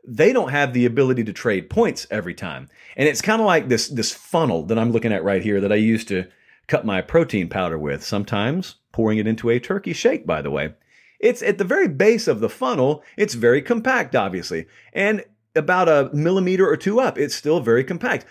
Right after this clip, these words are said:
But then all of a sudden, as a funnel does,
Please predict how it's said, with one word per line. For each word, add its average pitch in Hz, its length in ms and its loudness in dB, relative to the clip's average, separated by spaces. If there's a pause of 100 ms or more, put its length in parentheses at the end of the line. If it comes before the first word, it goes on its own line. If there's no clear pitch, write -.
(160)
But 208 100 2
then 349 100 0
all 294 80 2
of 196 60 0
a 156 40 -2
sudden, 151 380 0 (260)
as 147 200 0
a 139 80 0
funnel 131 320 0
does, 151 400 2